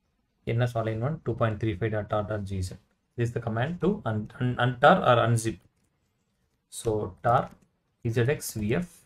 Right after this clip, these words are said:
N S all in one two point three five dot tar dot G Z. Okay, it's done. So I have unzipped.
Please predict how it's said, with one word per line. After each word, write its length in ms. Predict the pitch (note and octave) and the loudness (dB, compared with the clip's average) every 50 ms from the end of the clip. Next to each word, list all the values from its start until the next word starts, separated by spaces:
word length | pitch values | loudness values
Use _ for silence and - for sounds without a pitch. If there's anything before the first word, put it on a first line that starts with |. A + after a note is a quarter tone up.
| _ _ _ _ _ _ _ _ _ _ _ _ _ _ _ _ _ _ _ - | _ _ _ _ _ _ _ _ _ _ _ _ _ _ _ _ _ _ _ -6
N 160 | A2+ G#2+ A2 | -4 -2 -2
S 300 | B2+ C3+ B2+ - - - - | -2 -2 -4 -6 -12 -12 -6
all 180 | - A2+ A2 A2 | -4 -2 -2 -2
in 120 | A2+ A2 | -2 -2
one 260 | A#2+ D#3 F3+ F3+ - - _ _ - | 0 2 2 2 0 -2 _ _ -6
two 100 | A#2+ - - | -6 -4 -2
point 180 | A2 G#2 G2+ | -2 -4 -4
three 160 | F#2+ G2+ G#2 G2+ | -4 -6 -6 -4
five 200 | - A#2+ A2+ G2+ | -2 -2 0 0
dot 120 | G#2 G2+ - | 0 -2 -4
tar 140 | - G2+ F#2+ F2+ | -4 -4 -4 -2
dot 180 | - E2 F3+ D3 | -2 -2 -2 -2
G 160 | G#2+ G2 F#2 | -2 -2 -4
Z. 160 | F2+ - - - _ _ _ _ _ _ _ _ _ _ _ _ _ _ _ _ _ _ _ _ _ _ _ _ _ _ _ _ _ _ _ _ _ _ _ _ _ _ _ _ _ _ _ _ _ _ - | -4 -6 -8 -16 _ _ _ _ _ _ _ _ _ _ _ _ _ _ _ _ _ _ _ _ _ _ _ _ _ _ _ _ _ _ _ _ _ _ _ _ _ _ _ _ _ _ _ _ _ _ -18
Okay, 240 | - - F#2+ - - _ _ - | -12 -8 -8 -8 -8 _ _ -14
it's 160 | - A2 - | -12 -12 -10
done. 200 | - - A2+ G#2 - _ | -6 -6 -6 -6 -6 _
So 420 | _ - - D3+ E3+ F#3 A3 G#3+ - _ _ _ _ _ _ _ _ _ _ _ _ _ _ _ _ _ _ _ _ _ _ _ _ _ - | _ -8 -2 0 2 2 0 -2 -8 _ _ _ _ _ _ _ _ _ _ _ _ _ _ _ _ _ _ _ _ _ _ _ _ _ -2
I 80 | B2 | 0
have 200 | A#2+ B2 C3 B2+ | 4 4 4 4
unzipped. 440 | B2+ B2+ C3 B2 B2 A2+ A#2 - - | 4 4 4 4 2 0 0 -2 -10